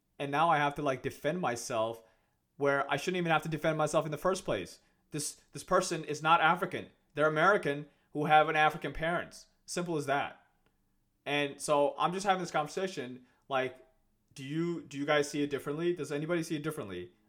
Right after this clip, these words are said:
Am I the crazy one to think that the fact that I've never been to that, my parents' country, therefore I don't identify myself as that person, identify myself as a country that I was born in, not the country of my parents?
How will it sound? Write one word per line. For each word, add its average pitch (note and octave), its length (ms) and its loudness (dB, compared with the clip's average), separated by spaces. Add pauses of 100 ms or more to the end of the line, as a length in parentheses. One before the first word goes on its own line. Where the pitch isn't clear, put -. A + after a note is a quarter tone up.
(140)
Am B2+ 100 -4
I C#3+ 80 2
the D#3+ 100 -2
crazy D3 340 -4
one A3 260 -2 (260)
to D3+ 80 -6
think F#3+ 300 -4
that E3 120 -4
the C#3+ 80 -8
fact C#3 320 -2
that A#2 360 -4 (320)
I've D3 180 0
never E3+ 240 -4
been E3+ 160 -4
to D3+ 100 -6
that, C#3 260 -4
my C3 120 -6
parents' D3 300 -2
country, B2 540 -8 (260)
therefore D3 360 -2
I B2 60 -4
don't D3+ 220 -4
identify B2+ 480 -6
myself A#2+ 440 -10
as B2+ 120 -10
that G#2 160 -8
person, A2 340 -12 (320)
identify F#3 460 0
myself E3 440 -4
as C#3 120 -10
a A#2+ 40 -18
country D3+ 300 -8
that C3 80 -8
I A#2+ 60 -2
was A#2 120 -4
born E3 360 -2
in, A#2 240 -8 (560)
not F3+ 400 4 (180)
the F3 80 0
country G3 280 0
of G3 60 2
my F3+ 100 2
parents? - 600 -4